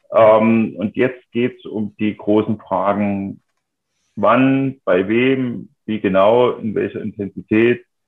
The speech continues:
und warum oder vielleicht warum auch nicht. Und genau dort stehen wir auch mit der Spiegeltherapie. Also es gab unheimlich, wenn man überlegt, so Mitte der neunziger Jahre ging es los mit der Spiegeltherapie, da hat Ramachandran das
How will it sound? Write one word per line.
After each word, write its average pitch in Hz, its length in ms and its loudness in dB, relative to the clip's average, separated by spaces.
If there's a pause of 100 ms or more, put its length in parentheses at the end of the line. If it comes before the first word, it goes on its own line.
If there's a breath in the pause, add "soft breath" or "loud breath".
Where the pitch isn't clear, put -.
(240)
und 98 200 -6
warum 95 520 -2 (120)
oder 101 220 -6
vielleicht 98 280 -6
warum 92 280 -6
auch - 140 -10
nicht. 95 220 -8 (880 loud breath)
Und 104 240 -8
genau 101 360 2
dort 127 260 0
stehen 117 240 0
wir 110 140 2
auch 120 120 -4
mit 104 120 -4
der 90 100 -10
Spiegeltherapie. - 720 -14 (420)
Also - 220 -6
es 92 140 -14
gab - 240 0 (260)
unheimlich, 113 600 0
wenn 98 100 -2
man 104 100 -4
überlegt, 117 400 0
so 110 120 -4
Mitte 113 320 0
der - 100 -6
neunziger 104 400 0
Jahre 113 280 -2
ging 107 200 -10
es - 120 -18
los 165 180 -4
mit 165 100 -10
der 139 60 -10
Spiegeltherapie, 113 760 -6
da 101 140 -2
hat - 180 -10
Ramachandran 104 600 -2
das 98 100 -10